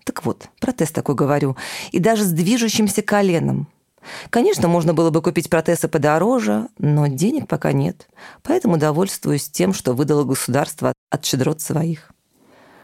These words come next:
Хотя какая разница? Протез, он и есть протез. Никто из вас.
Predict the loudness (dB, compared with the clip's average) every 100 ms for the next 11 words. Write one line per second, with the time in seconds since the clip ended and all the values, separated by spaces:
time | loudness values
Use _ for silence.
0 | -20 -4 -2 -2 0 2 2 2 0 0
1 | -4 -4 -10 _ -2 -2 0 -2 -4 -6
2 | 0 2 2 2 0 -2 -2 -2 0 -4
3 | -4 -12 -18 -6 -4 -2 -2 0 0 -2
4 | -4 -12